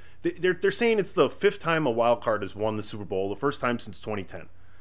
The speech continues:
Tampa Bay's not necessarily a wild card this year. Like, there's no preseason for them. There's no mini camp. Tampa Bay had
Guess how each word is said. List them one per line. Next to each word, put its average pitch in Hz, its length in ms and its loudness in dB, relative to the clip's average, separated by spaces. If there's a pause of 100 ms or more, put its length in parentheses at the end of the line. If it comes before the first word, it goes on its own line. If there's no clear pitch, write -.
(300)
Tampa 269 220 -2
Bay's 127 300 0
not 127 240 2
necessarily 110 500 0
a 92 80 0
wild 87 340 -4
card 78 280 -12 (100)
this - 240 -10
year. - 220 -10 (260)
Like, 110 280 0 (220)
there's 113 460 2
no 143 380 4
preseason 147 840 -4
for 120 140 -4
them. 107 280 -2
There's 127 260 2
no 135 200 -2
mini 147 280 2
camp. 98 320 -6 (400)
Tampa 226 240 0
Bay 196 200 2
had 160 300 2